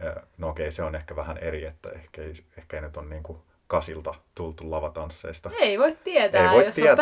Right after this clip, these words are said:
Speaker 2: päästy saatille, niin on saatettu tulla aika myöhään kotiin.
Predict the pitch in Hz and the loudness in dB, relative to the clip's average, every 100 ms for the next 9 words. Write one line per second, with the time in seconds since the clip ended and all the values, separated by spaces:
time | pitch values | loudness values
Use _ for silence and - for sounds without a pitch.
0 | 311 - 311 - 349 294 254 226 214 208 | 8 6 -2 0 6 8 6 4 2 0
1 | 214 220 226 175 190 202 285 - 254 - | -2 0 0 0 -2 6 4 4 -10 -4
2 | 339 302 269 269 285 311 277 262 269 302 | 4 6 8 6 4 4 2 2 2 2
3 | 302 208 - 214 | 0 -2 -4 -8